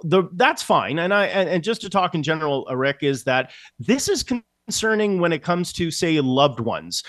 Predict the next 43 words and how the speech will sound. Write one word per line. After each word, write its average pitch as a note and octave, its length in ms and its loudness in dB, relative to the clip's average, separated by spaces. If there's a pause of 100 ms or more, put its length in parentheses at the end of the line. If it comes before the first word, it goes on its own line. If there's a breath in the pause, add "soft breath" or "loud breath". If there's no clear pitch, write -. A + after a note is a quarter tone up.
(160 loud breath)
When E3 160 8
people D4+ 260 6
pass A3 340 4
on, B2+ 220 2
what D3+ 140 0
tends A3+ 240 0
to F#3 80 2
happen C#3 320 0
in C#3+ 100 0
the G3 140 -2
States G2+ 400 -8
is C#3 140 -4
they F3 100 6
give A3 180 6
login E3 380 6
and G3+ 100 0
passwords C#3 380 0
to G3 100 0
accounts, C3 400 -2
whether C3 160 2
it's B2+ 160 -2
Facebook B2 380 -2
or A2 60 4
otherwise. F#2+ 440 0 (280 loud breath)
Why G3+ 300 2
this - 160 0
is B3+ 120 2
such - 180 -4
a, - 260 8
a, C3+ 340 -2
a C#3+ 60 -2
sensitive E3+ 540 2
issue C3 320 0 (260 loud breath)
is G#3 340 8
if C4+ 180 4
you've D4 100 6
had A#3 180 4
a G3+ 40 4
loved F3 240 4
one F3 160 4
pass, D3+ 560 -2 (260 loud breath)
many G#3+ 300 4
people F#3 340 0